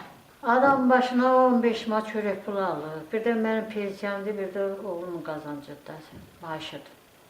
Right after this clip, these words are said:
Ancaq onunla dolanır. Bir də özümüz məsələsini təsərrüfat, nə əkib becərsək onu.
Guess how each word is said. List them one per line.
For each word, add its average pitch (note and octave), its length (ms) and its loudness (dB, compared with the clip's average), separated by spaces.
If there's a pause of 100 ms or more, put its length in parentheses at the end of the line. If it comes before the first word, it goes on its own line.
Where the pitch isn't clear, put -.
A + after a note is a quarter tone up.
(840)
Ancaq F3+ 320 -12
onunla D3+ 300 -8
dolanır. C3+ 460 -18 (1000)
Bir G3 120 -14
də G#3 40 -8
özümüz F#3+ 440 -6
məsələsini F3 600 -8
təsərrüfat, E3+ 540 -14
nə F3 180 -10
əkib D#3+ 300 -14
becərsək D#3 500 -16
onu. B2 180 -20